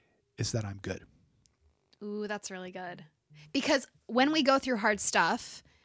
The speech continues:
Speaker 2: when we, when we face, um, hardships and divorce and betrayal, whatever it is,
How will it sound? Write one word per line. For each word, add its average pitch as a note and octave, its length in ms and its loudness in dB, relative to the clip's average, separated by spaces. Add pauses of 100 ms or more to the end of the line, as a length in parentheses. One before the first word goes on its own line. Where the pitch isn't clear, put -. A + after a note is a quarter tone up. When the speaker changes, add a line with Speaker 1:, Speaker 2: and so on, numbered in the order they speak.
(140)
Speaker 2:
when A3 280 2
we, A3 300 2
when A3 160 -2
we G#3+ 120 -4
face, - 680 2 (500)
um, G3 260 -4
hardships A#3 800 2
and F3+ 180 -12
divorce G#3 760 0
and G3 340 -10
betrayal, A3 580 4
whatever A3+ 480 2
it G#3+ 80 0
is, F#3 460 -4